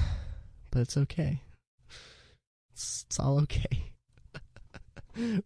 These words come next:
Right, guys? <laughs> But I don't, I don't know what I'm doing anymore. <laughs> I think I'm a, I think I'm,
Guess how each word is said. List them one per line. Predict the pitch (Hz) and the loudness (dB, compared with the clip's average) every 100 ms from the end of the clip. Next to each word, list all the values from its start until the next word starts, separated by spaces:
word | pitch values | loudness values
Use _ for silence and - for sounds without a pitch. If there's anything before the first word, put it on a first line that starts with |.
| - | -2
Right, | - 131 | -2 -2
guys? | - 50 - - - - _ - - - _ - | 0 0 0 -2 -4 -6 _ -20 -20 -20 _ -8
<laughs> | - - - - - _ - - - - - - - - _ _ _ _ _ _ _ _ _ - | -6 -10 -12 -12 -12 _ -10 -8 -8 -12 -18 -20 -20 -20 _ _ _ _ _ _ _ _ _ -2
But | 131 104 98 - | 6 6 6 2
I | 120 120 | 4 4
don't, | 87 - 50 | 2 -4 -2
I | 90 | -2
don't | 55 - | 0 -4
know | 50 | -4
what | 57 | -2
I'm | 65 | -2
doing | 67 69 | 0 0
anymore. | 87 117 127 - - - - - | 2 6 8 8 6 4 2 -12
<laughs> | - - | -20 -20
I | - - - _ - - - - | -18 -18 -20 _ -20 -20 -6 2
think | 139 127 | 4 6
I'm | 120 | 8
a, | 117 107 - | 8 6 4
I | - - _ - | -6 -20 _ -6
think | 151 156 | -2 6
I'm, | 131 120 113 | 8 8 6